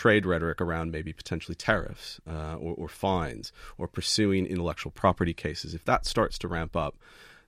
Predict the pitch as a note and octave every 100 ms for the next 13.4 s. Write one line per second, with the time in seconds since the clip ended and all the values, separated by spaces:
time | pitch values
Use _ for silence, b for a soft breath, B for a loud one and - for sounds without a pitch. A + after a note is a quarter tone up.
0 | - D3+ D#3+ E3 E3 D#3 E3+ - - D#2+
1 | F2 - D2 B1 B2+ F2+ - E2 - C#2
2 | - G#2+ F#2+ - - F3+ G#3+ G3 B2+ C3
3 | D3+ D3+ D#3 E3 - _ - G#2+ - A#2+
4 | - F#2+ F#2+ - - G2 F#2 F#2 G2+ F#2+
5 | F#2 F2+ - F#2 E2+ F2 - F#2+ - -
6 | G#2+ G2 F2+ F2 F2 - F2 E2+ E2+ D#2
7 | D#2 - - - F2+ F2 - F2 E2+ G#2
8 | F2+ - - B B B B B - C3+
9 | B2+ A#2 G2+ - - - C#3+ F#2 E2 -
10 | F#2+ A#2+ A2 D2 F2+ F#2+ G2+ F2 B1 -
11 | D#2+ D2+ D2+ - E2+ F2+ F2 F#2 F2+ F2+
12 | D#2+ F2 E2+ E2+ E2+ E2+ D#2+ E2+ G2 A2
13 | A2+ E2+ D2+